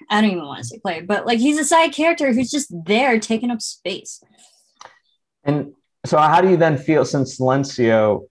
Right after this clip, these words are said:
Speaker 2: um, he literally ends the book? Like, was, I, I, I mean, I, when I, I was both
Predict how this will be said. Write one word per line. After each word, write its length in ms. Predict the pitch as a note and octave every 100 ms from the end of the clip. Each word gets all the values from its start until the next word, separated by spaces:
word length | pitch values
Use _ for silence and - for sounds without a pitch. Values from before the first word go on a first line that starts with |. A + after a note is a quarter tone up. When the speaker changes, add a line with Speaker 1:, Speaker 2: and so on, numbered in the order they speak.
| _
Speaker 2:
um, 580 | G2 G2+ G2 F#2 - - _ _ _
he 180 | A#2 C3
literally 560 | C#3 C#3 C3+ A#2+ A2+ -
ends 360 | B2 A#2+ A2 A2
the 80 | G#2
book? 380 | F#2+ A2 - - _ _ _ _ _ _ _ _ _ _ _ _ _ _ _ _ _ _ _ _ _ _ _ _ _ _ _
Like, 120 | A#2+ A#2
was, 200 | C3 B2+
I, 160 | C3+
I, 280 | - C#3+ C#3+ C#3+
I 20 |
mean, 200 | D#3+ D3+
I, 380 | C#3+ D3 B2+ - _ _ _ _ -
when 160 | C3
I, 220 | C3+ B2 - -
I 140 | C#3+
was 340 | G3 C#3+ - -
both 600 | C3 E3+ E3 F#3 D#3 -